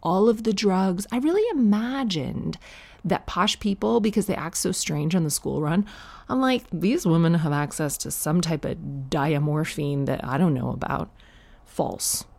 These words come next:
They give you paracetamol. You know how this country operates. Busted your leg, paracetamol. Headache, paracetamol. Fell out of an aircraft, paracetamol. It's, like, the go-to for everything.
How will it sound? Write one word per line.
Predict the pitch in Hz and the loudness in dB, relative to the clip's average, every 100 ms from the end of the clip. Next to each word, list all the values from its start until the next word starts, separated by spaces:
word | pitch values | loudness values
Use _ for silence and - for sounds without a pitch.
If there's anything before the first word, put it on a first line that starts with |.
| - - - | -20 -20 -8
They | - 185 | 2 6
give | 180 165 | 6 4
you | |
paracetamol. | 156 190 214 - 180 160 151 151 - | 0 0 0 0 0 2 2 0 4
You | 208 | 8
know | 262 165 | 8 8
how | 131 | 4
this | 127 123 | -2 -4
country | - 160 - - | -6 -8 -6 -6
operates. | - - - - 208 - - - - - - | -6 -8 -8 -8 -10 -10 -12 -20 -20 -20 -6
Busted | 151 196 - 214 | -2 -2 0 2
your | 214 | 6
leg, | 196 196 190 - - - | 6 4 0 -12 -20 -10
paracetamol. | 156 147 - 151 147 131 - - - | -4 -4 -2 -4 -2 -4 -6 -12 -14
Headache, | - 214 202 202 - - - - | -2 2 4 2 -4 -20 -20 -10
paracetamol. | - 151 170 - 143 135 123 160 - | -4 0 0 0 -2 -2 -2 -4 -8
Fell | - - 180 196 | -12 2 4 6
out | 180 | 6
of | 185 | 4
an | 175 | 2
aircraft, | 170 160 165 147 - - | 2 0 0 0 -2 -8
paracetamol. | 180 147 147 139 135 113 | -4 -2 -2 -4 -6 -6
It's, | 131 - | -8 -4
like, | 147 - - | -4 -6 -2
the | 170 | 0
go-to | 175 165 165 - 151 | 4 4 2 0 -4
for | 151 - | -4 -6
everything. | 165 156 143 147 | -8 -6 -6 -8